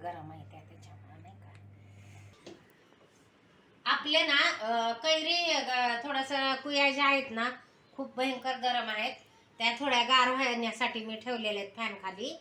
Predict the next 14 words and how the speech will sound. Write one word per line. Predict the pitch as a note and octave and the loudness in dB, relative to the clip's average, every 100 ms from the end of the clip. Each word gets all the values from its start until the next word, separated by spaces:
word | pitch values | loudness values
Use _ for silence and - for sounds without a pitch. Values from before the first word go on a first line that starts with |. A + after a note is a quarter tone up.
| - - - _ - | -18 -20 -20 _ 2
तोपर्यंत | C#4 C4+ C#4 C4+ C#4 | 2 2 0 2 4
आपण | A#3+ A3 A#3+ | 2 2 -4
ना | B3+ B3+ | -2 -2
पाक | C4+ C4 B3+ - | 0 0 0 -2
करायला | A3+ A3 G3+ | -2 -2 -2
घेऊया, | G3+ C4+ G#3+ | -4 -2 -2
म्हणजे | G#3 A3 | -4 -8
पाक | A3+ C4 B3+ C4 | 0 2 2 -2
म्हणजे | C4 A#3+ D4 E4+ - - _ - _ | -2 0 -2 -4 -14 -20 _ -20 _
साखर | - D4 C4 C#4 D4+ | 2 4 4 2 2
आपली | D#4+ D4 D4+ | 2 2 0
ना | D4 B3+ D#4 E4 | 2 2 0 -4
विरघळायला | A#3+ C#4 C4 C4 A#3+ A3 | -6 -4 2 4 4 2
ठेवूया. | G#3+ B3 E3+ | -2 -4 -4